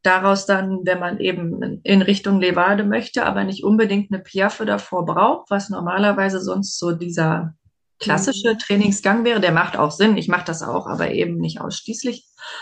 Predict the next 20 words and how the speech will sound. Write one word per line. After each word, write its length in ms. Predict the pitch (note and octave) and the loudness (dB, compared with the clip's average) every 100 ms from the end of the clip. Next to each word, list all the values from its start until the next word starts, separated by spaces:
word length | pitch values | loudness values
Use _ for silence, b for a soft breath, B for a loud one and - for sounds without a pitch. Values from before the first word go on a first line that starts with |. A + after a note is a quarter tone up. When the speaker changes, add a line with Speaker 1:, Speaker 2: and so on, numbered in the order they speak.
| B B | B B
Speaker 1:
Und, 320 | G#3 G3+ G3 | 4 6 6
ähm, 500 | F#3 F#3 F#3 F3+ - _ _ | 6 4 0 -10 -12 _ _
es 180 | E3+ - | -2 2
ist 160 | G3+ | 4
eine 120 | G3+ F#3 | 4 4
sehr 200 | F#3+ G#3 | 4 2
schön 360 | - G3+ F#3+ | 4 2 2
kontrollierte 880 | - G3+ - F#3 G3+ A#3 A#3+ F#3 D#3+ | 2 2 0 -2 2 2 4 0 0
Hebung 460 | E3 F#3+ F3+ F3 F3 | -4 -4 -2 -2 0
der 160 | E3 D#3 | 0 0
Vorhand, 560 | D#3+ D#3 E3 E3+ E3 | 0 0 0 -6 -8
finde 320 | - E3 D#3+ | -6 -4 -4
ich. 140 | - - | -6 -12
Also 60 | - | -4
das 160 | - | -2
Pferd 300 | - F#3 F#3+ | 2 0 2
reißt 320 | E3 G3+ G#3+ G3+ | 2 2 2 -2
jetzt 200 | G3 G3+ | -2 0
nicht 220 | G#3 - | 0 0
seinen, 420 | F#3+ E3+ E3 | 0 2 -2